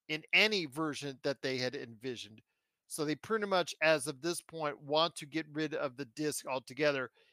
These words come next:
If they do bring it out, it would probably be as a peripheral like they've done before in the past, has provided, uh, peripherals for disc of the H D D V D, uh, or any, you know, they've provided that in the past. But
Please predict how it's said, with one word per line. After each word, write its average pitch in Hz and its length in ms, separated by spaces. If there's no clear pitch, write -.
If 165 100
they 165 140
do 190 200
bring 180 220
it 165 80
out, 165 180
it 151 60
would 147 160
probably 160 240
be 147 260
as 143 160
a 143 60
peripheral 139 800
like 127 180
they've 131 180
done 139 200
before 135 420
in 127 60
the 127 80
past, 151 500
has 131 140
provided, 135 640
uh, 131 160
peripherals 151 580
for 135 320
disc 139 280
of 123 100
the 139 120
H 131 240
D 131 100
D 131 200
V 135 140
D, 127 460
uh, 123 280
or 139 180
any, 143 260
you 143 120
know, 127 100
they've 131 200
provided 131 440
that 131 180
in 127 120
the 120 80
past. 139 460
But 127 140